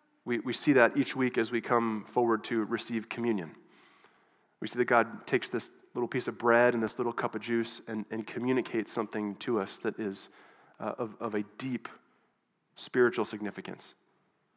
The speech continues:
One of the things that's communicated to us as we come forward to receive the body and blood of Jesus is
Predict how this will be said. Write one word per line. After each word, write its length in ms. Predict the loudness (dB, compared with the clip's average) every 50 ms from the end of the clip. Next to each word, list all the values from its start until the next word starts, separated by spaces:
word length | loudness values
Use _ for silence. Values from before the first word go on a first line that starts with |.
| _ _ _ _ _ _ _ _ _ _ _ _ _ _ _ _ _ -20 -20 _ _ _ _
One 200 | 2 4 6 8
of 40 | 6
the 60 | 6
things 200 | 4 4 2 2
that's 120 | 0 -2 -4
communicated 560 | -4 0 2 4 4 2 4 2 2 2 2 2
to 140 | 2 2
us 120 | 2 2 0
as 100 | -4 -4
we 80 | -4
come 200 | -4 -4 -4 -4
forward 280 | 0 2 2 2 2 0
to 80 | 0 -2
receive 540 | -2 -2 -4 -4 -2 0 0 0 0 -2
the 240 | -4 -2 -2 -2 -2
body 340 | 2 4 6 6 6 6 4
and 80 | 2 2
blood 180 | 2 2 0
of 80 | 0 -2
Jesus 440 | -2 -4 -2 -2 -2 -4 -4 -6 -8
is 320 | -6 -4 -4 -4 -6 -8